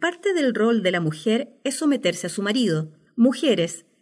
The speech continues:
esto no significa que no puedan hacerles saber sus preocupaciones o deseos a sus esposos. Tampoco significa que deban convertirse en una especie de esclavas sin opinión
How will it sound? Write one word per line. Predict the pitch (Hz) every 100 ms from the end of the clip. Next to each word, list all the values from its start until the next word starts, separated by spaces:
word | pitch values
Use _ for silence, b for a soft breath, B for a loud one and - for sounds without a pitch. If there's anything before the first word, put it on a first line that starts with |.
| _
esto | - 320 359
no | 302 311
significa | - 381 330 220 247 240 269 226
que | 190
no | 190
puedan | 226 226 247
hacerles | 220 - 220 220
saber | 214 180 165 196 262 -
sus | - 220 220
preocupaciones | 233 247 233 175 170 - 202 214 220 -
o | 190
deseos | 170 - 185 170
a | 165
sus | 170 160
esposos. | 170 - 277 240 - 160 - _ _ _
Tampoco | 320 320 415 440
significa | 427 339 269 214 254 247 294 302
que | 233
deban | 190 202 233
convertirse | 220 208 170 151 - 226 226 233
en | 214
una | 190
especie | 175 - 220 226
de | 190 165
esclavas | 156 - 208 220 233 254 -
sin | - 196 185
opinión | 180 254 285 226 262